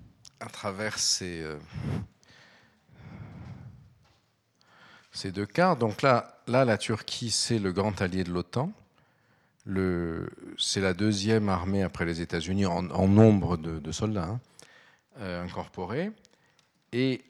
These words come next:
avec l'Iran du Shah à l'époque, c'était le, euh, le, le, le, le glacis avancé contre l'U R S S, d'accord ?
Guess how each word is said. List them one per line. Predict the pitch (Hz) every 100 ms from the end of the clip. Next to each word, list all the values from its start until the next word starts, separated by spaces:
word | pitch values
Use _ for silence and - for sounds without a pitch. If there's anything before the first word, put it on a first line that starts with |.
| _
avec | 101 101 110 -
l'Iran | 107 104 107
du | 98
Shah | - - 98
à |
l'époque, | 90 90 160 180
c'était | - 95 - 143
le, | 127 104
euh, | 117 117 92 82 80 78 78 73 80 80 - - - _ _ _ _ _ _ _ - -
le, | -
le, | 50 -
le, | 50 50 -
le |
glacis | 85 95 101 - - 123 107
avancé | 82 90 92 - 170 180 -
contre | 104 104 - 87 78 78
l'U | - 85
R | 95
S | 110 -
S, | - -
d'accord ? | 101 -